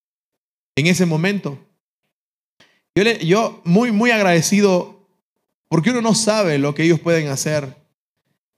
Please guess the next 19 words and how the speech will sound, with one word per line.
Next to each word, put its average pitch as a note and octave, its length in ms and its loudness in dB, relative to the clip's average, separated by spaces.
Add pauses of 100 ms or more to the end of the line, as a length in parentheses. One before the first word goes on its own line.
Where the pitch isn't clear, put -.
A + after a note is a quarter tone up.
(240)
Y F3+ 60 -2
les G3+ 100 2
digo C4+ 140 0
a B3 40 4
ustedes F#3 680 -2
que E3+ 100 -2
están E3+ 280 -4
grandes D#3 400 -4
ya, C3+ 360 -4 (1600)
¿y D#3 120 -2
si F3+ 140 0
su F#3 200 -4
cariño F#3 380 0
hiciera F3 280 0
la D#3+ 60 -2
diferencia D#3+ 480 -4
entre D3+ 160 -6
un D#3 100 -4
muchachito? C#3+ 680 -6